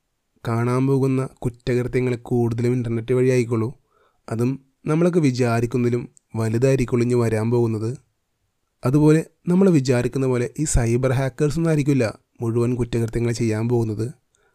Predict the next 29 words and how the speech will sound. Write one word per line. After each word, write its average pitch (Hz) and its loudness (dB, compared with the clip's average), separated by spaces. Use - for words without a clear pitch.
അത് 165 2
നമ്മൾ 185 6
ഇന്ന് 185 4
ഉപയോഗിക്കുന്ന 147 4
Facebook-ഉം 117 -4
Google-ഉം 123 -2
അല്ലെങ്കിൽ 120 -2
നമ്മളെ 151 -2
ഫോണിലുള്ള 139 -2
ചെറിയ 180 4
ചെറിയ 180 4
മൊബൈൽ 147 2
ഗെയിംസൊക്കെ 123 0
ഇല്ലേ, 107 -6
അവരൊക്കെ 156 2
ആയിരിക്കുള്ളൂ 160 2
ഇതിലെ 139 0
ഏറ്റവും 131 -2
പ്രധാന 120 -2
പങ്ക് 113 -2
വഹിക്കാൻ 110 -2
പോകുന്നത്. 110 -6
നിങ്ങൾ 180 2
എപ്പോഴെങ്കിലും 131 4
ഒരു 160 2
മൊബൈൽ 117 2
ആപ്ലിക്കേഷൻ 117 -2
ഇൻസ്റ്റാൾ 117 -2
ചെയ്യുമ്പോൾ 110 -2